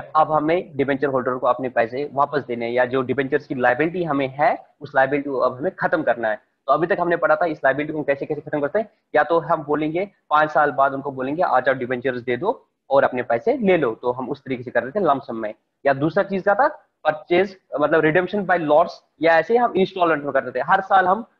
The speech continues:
ट्वेंटी परसेंट, ट्वेंटी परसेंट डिबेंचर्स को क्या कर रहे थे, रिडीम कर रहे थे। तीसरा त-, मेथड हमने पढ़ा था, हम करते हैं कन्वर्जन, मतलब इन डिबेंचर्स को बोलते हैं, "आ जाओ लो, तुम्हें हम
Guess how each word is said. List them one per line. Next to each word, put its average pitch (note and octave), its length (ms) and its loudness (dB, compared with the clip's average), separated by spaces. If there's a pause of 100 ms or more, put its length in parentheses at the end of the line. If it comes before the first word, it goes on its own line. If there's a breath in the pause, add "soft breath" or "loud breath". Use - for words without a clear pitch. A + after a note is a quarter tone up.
ट्वेंटी F3 280 0
परसेंट, D#3+ 280 -6
ट्वेंटी D3+ 220 -2
परसेंट C#3+ 240 -10
डिबेंचर्स C3+ 360 -4
को D3 100 -10
क्या C#3 120 2
कर C3+ 140 0
रहे C#3+ 180 -6
थे, B3+ 40 -12 (360)
रिडीम C#3 440 0
कर A#2+ 160 -2
रहे A2+ 120 -6
थे। A#2+ 140 -12
तीसरा G3 380 -2
त-, G3+ 220 -4
मेथड F3 280 0
हमने F#3 160 0
पढ़ा F3+ 180 -2
था, - 360 -2 (120)
हम F3 120 0
करते F3 280 0
हैं B3+ 100 0 (200)
कन्वर्जन, F3 520 2 (400)
मतलब C#3+ 220 0
इन F#3 140 0
डिबेंचर्स F3+ 360 0
को F3 100 -8
बोलते D#3+ 240 0
हैं, C4 120 -4 (160)
"आ D#3+ 100 4
जाओ E3 160 4
लो, D#3 180 0 (120)
तुम्हें E3 240 -2
हम G3+ 260 -2